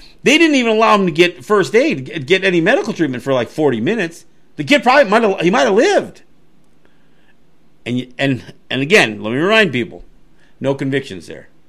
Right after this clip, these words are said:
No convictions for Freddie Gray. No conviction for, for Eric Garner. Um, no conviction for Sandra Bland.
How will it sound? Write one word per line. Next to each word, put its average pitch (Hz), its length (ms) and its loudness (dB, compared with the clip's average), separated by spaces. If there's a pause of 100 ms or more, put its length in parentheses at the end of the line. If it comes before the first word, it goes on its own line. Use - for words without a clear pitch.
(380)
No 131 160 -2
convictions 160 420 -2
for 147 80 -12
Freddie 139 260 -4
Gray. 113 320 -10 (380)
No 135 140 0
conviction 151 460 -4
for, 139 320 -6
for 135 120 -6
Eric 135 280 -4
Garner. 117 260 -10 (300)
Um, 151 240 -4
no 156 140 0
conviction 170 400 -4
for 139 120 -10
Sandra 147 300 -6
Bland. 120 340 -6